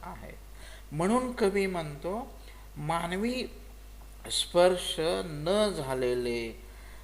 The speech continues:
निर्जन हिरवे गर्द रान तिथे असावे, जिथं फक्त फुले आणि पाखरेच असते. अशा निर्जन रानात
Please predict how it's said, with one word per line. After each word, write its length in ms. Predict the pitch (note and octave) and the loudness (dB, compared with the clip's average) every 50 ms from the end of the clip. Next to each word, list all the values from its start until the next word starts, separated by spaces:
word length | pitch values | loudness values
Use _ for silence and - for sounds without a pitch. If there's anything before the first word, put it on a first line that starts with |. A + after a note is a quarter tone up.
| - - - - | -16 -16 -12 -8
निर्जन 720 | A2+ A#2+ C3+ D3+ E3 E3 F3 E3 - G#3 A3 A3 A3 G#3 | -4 0 2 4 4 4 4 2 2 2 4 4 4 4
हिरवे 680 | F#3 E3 C#3+ A#2 A#2 C3 C#3+ C#3 D3 C#3+ C#3+ D3+ D3+ C#3 | 2 2 0 -2 -4 -4 -2 -2 -2 0 2 2 2 2
गर्द 500 | - - - C3+ C#3 D#3+ F3 D#3+ D3+ D#3+ | 0 -4 -2 0 2 4 2 2 2 2
रान 680 | D3 C3 A#2 A#2 A2 A#2 C3 D3 D#3+ D#3+ D#3 D3+ C3 A#2 - - | 2 2 0 -2 -2 0 2 2 2 2 0 -4 -6 -8 -8 -10
तिथे 480 | A#2 - - - C#3 C#3+ - - - - | -12 -8 -6 -4 -4 -4 -4 -8 -8 -8
असावे, 640 | A2+ A2 - - D3 D3 D3+ D3 C3 A#2+ A#2 A#2 A2 - - - - - - - - - | -8 -6 -4 -2 -2 0 0 0 0 0 0 -2 -4 -6 -10 -14 -16 -16 -16 -14 -10 -6
जिथं 300 | A#2+ B2 B2 - - C3+ | -4 -4 -2 0 2 2
फक्त 560 | B2+ C3+ - - D#3 E3+ - - - - - C3 B2 B2 B2 B2 - - - - - - - - | 0 0 -2 -2 -2 -2 -2 -2 -10 -4 0 4 4 4 4 2 -4 -10 -12 -14 -14 -14 -12 -6
फुले 340 | - D3+ C#3+ D3 D#3 D#3+ D#3 | -2 0 4 6 6 6 6
आणि 540 | - - B2 A#2+ A#2+ B2 C3+ D#3 F#3+ G#3+ A3+ - - - - - - - - - - | 4 2 -2 -4 -4 -4 -4 -4 -4 -4 -6 -8 -12 -14 -16 -16 -16 -16 -16 -10 -6
पाखरेच 760 | - A#2+ A#2+ A2+ - - - A#2 B2+ C3+ D3 D3 C#3 - - C#3 B2+ - - | -4 -2 -2 -2 -4 -6 -4 0 2 2 2 0 -2 -4 -4 -4 -4 -4 -4
असते. 680 | - G#2+ - - - - - - G#2 G2+ G2 G2 - - - - - - - - - - - - - - - - - - - - - - - | -6 -6 -6 -8 -12 -14 -10 -8 -8 -8 -8 -10 -12 -14 -14 -16 -16 -16 -16 -16 -16 -16 -16 -16 -16 -16 -16 -16 -16 -16 -16 -16 -14 -8 -4
अशा 440 | - E3 - - - A3+ B3+ C4+ C4+ | -2 0 0 0 0 0 0 -2 -2
निर्जन 680 | G#3 E3+ D3+ D#3 D#3+ E3 E3 D#3+ F3 G3 G3 G#3+ A3 A3 | 0 2 4 4 6 4 4 2 0 0 0 0 0 0
रानात 580 | G#3+ F#3+ F3 D#3 D3 D3 D3 D3+ E3 F#3 G#3 | 0 2 2 2 2 0 0 0 2 2 2